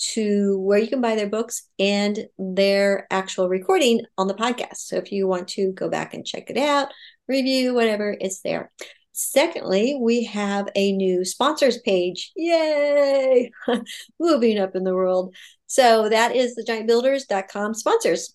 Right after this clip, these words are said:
So please check out the people who are assisting us with bringing you such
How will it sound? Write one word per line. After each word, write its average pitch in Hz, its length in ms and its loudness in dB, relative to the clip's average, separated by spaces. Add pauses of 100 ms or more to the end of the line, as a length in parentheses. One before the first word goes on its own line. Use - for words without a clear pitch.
(140)
So - 260 0
please 285 300 -4
check 220 240 -2
out 180 280 0 (120)
the 190 220 0
people 214 440 -4 (100)
who 190 220 -2
are 190 540 0
assisting 240 560 -4
us 202 280 -4
with 196 520 0
bringing 220 340 -2
you 185 300 -2
such 185 460 -8